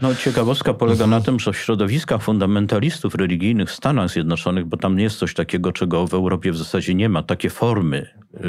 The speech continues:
Speaker 1: e, chrześcijaństwa. Mm, ja w jednej z książek zamieściłem, e, opis, e, z portalu takiej, e, takiego,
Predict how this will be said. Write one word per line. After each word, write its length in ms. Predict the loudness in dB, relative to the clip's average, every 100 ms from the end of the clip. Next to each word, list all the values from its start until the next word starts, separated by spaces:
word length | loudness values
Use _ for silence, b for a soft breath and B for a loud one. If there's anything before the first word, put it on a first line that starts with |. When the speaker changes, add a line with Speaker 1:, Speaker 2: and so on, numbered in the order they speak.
| -2 0 -2 -4
Speaker 1:
e, 40 | -6
chrześcijaństwa. 920 | -4 -6 -2 -4 -4 -8 -8 -8 -8 -12 B B B B B B -4
Mm, 800 | 0 2 2 2 0 0 -4 -4 -2
ja 540 | 0 2 2 0 0 -2 -4 -8
w 160 | -8 -2
jednej 280 | 0 2 0
z 80 | 0
książek 380 | 0 0 0
zamieściłem, 920 | 0 0 0 -2 -2 0 2 0 -2 -4
e, 280 | -6 -6 -2
opis, 800 | -2 -2 -4 -4 -4 -12 -20 -20 b b b b b
e, 80 | -6 -2 2 2 2 2 0
z 200 | -2 0 2 2 0 -2
portalu 640 | -4 -2 0 0 2 0 -2
takiej, 760 | -4 -4 -2 0 2 0 0
e, 260 | -2 -2 -2
takiego, 960 | -4 -6 -2 -2 0 0 0 0 -4